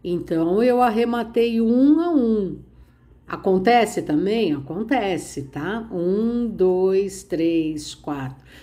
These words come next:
cinco, seis. É, no crochê, nós temos que saber trabalhar de todas as formas. Pra cada trabalho que for feito,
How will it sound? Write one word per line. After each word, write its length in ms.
cinco, 640
seis. 760
É, 280
no 200
crochê, 440
nós 240
temos 240
que 140
saber 720
trabalhar 680
de 260
todas 680
as 260
formas. 960
Pra 920
cada 380
trabalho 640
que 160
for 320
feito, 720